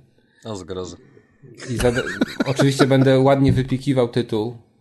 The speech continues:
Speaker 2: e, i zobaczymy, czy uda ci się zgadnąć, em, tytuł, e, gry. To jest
Speaker 1: Mhm.
Speaker 2: akurat,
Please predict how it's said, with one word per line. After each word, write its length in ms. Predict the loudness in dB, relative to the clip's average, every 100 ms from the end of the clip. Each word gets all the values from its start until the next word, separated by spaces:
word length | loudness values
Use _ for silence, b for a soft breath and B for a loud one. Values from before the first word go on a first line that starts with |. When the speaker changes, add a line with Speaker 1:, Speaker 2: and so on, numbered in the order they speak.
| -20 -18 -14
Speaker 2:
e, 360 | -12 -10 -12 -10
i 300 | -8 -8 -8 -10
zobaczymy, 420 | -8 -8 -6 -6
czy 160 | -6 -6
uda 160 | -4
ci 140 | -4 -6
się 120 | -10 -10 -12 -10
zgadnąć, 720 | -6 -2 0 0 -4 -8 -18 b b b b b -12
em, 680 | -8 -6 -4 -4 -6 -8 -12 _ _
tytuł, 580 | -8 -6 -2 -2 -4 -10 -18 -16 -10 -8
e, 40 | -6
gry. 400 | -4 -2 -4 -6 _ _ _ _ _ _ 0
To 80 | 2
jest 140 | 2
Speaker 1:
Mhm. 100 | 2
Speaker 2:
akurat, 280 | 0 0